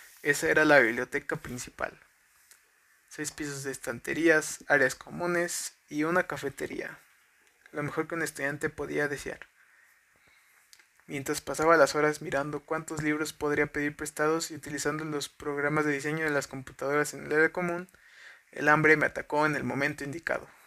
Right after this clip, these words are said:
Llegué a la cafetería, que estaba en el quinto piso.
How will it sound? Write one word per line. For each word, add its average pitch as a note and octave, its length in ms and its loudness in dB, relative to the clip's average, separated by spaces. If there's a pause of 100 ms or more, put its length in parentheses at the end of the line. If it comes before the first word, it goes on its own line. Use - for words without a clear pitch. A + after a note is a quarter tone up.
(140)
Llegué D3 200 2
a - 20 8
la E3+ 80 8
cafetería, D3 800 -2 (260)
que - 80 -12
estaba C#3+ 260 0
en C#3 60 0
el C3+ 140 0
quinto D#3 320 -8
piso. C3 280 -12